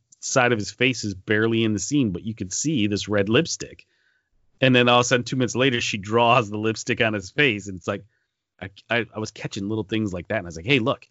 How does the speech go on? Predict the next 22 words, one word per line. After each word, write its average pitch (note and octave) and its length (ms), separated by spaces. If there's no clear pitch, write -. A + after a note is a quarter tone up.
he's C#3 160
already B2+ 140
got G2+ 100
the G#2 80
lipstick B2+ 340
on E2 60
his D#2+ 140
face." - 360
And G#2 80
they're F#2 100
like, D#2+ 160
"What?" F#3 380
I G#2 40
said, - 180
"Back - 280
it E3 100
up, A#2 280
play F#2 320
it E3 80
again," A2 480
and C3 140
then A#2 220